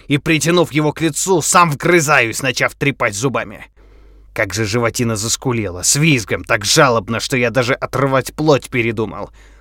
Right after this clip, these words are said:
Просто с силой шмякнул его о землю. Подскочив и поджав хвост, волчара ломанулся прочь,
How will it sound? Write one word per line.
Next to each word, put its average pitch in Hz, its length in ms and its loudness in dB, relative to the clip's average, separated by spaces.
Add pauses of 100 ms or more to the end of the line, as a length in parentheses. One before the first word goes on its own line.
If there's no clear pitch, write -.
(140)
Просто 160 380 4
с - 80 0
силой 143 320 2
шмякнул 131 480 2
его 123 180 2
о 113 80 4
землю. 98 420 -6 (560)
Подскочив 113 640 -2
и 110 60 -4
поджав 107 400 0
хвост, 117 380 -2
волчара 107 640 -2
ломанулся 104 560 -4
прочь, - 460 -12